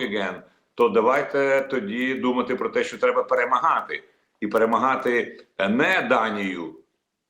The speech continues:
і не Канаду, бо вони для Америки не є стратегічними викликами, а перемагати, е, загрозу. А цією загрозою є Росія і є Китай.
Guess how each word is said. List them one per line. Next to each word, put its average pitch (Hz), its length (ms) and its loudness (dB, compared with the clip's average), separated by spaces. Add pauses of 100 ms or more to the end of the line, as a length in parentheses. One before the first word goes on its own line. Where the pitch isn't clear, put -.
(140)
і 113 100 -2
не 170 220 0
Канаду, 95 720 0 (520)
бо 113 180 2
вони 127 280 4
для 113 180 0
Америки 120 580 2
не 123 180 -2
є 127 280 2
стратегічними 110 880 -4
викликами, 92 720 -2 (300)
а 101 120 2
перемагати, 139 1120 2
е, 113 300 4
загрозу. 127 800 2 (640)
А 107 100 0
цією 135 380 0
загрозою 127 560 2
є 120 100 4
Росія 143 480 0
і 131 100 0
є 120 140 0
Китай. - 560 -4